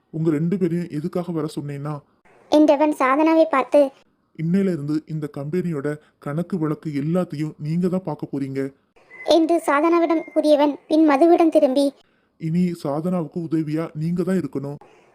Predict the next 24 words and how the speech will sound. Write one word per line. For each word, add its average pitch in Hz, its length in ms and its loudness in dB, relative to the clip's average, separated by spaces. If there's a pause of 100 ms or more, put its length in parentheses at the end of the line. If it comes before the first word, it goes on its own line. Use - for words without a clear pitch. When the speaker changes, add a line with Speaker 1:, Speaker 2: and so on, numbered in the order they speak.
(140)
Speaker 2:
என 294 180 6
உத்தரவிட்டான் 302 580 2
அபி. 262 220 -2 (360)
பின்பு 330 220 4
பிரபுவை 320 400 2
அழைத்து 285 340 0 (100)
அதற்கான 302 520 0
ஆர்டரை 269 460 2
டைப் 294 300 2
செய்ய 330 220 6
சொல்லி 294 360 2 (300)
அதில் 311 300 2
கையெழுத்திட்டு 294 680 2
அவர்கள் 285 420 0
இருவரிடமும் 311 580 2
கொடுத்தான். 254 380 0 (240)
பின் 330 240 6
சாதனாவிடம், 285 640 2 (500)
Speaker 1:
"இனி 165 180 -2
நீங்க 165 320 -2 (160)
தினமும் 156 460 -4 (160)
மாலை 156 360 -2 (180)
உங்களோட 160 440 -2
ரிப்போர்ட்டை 160 460 -4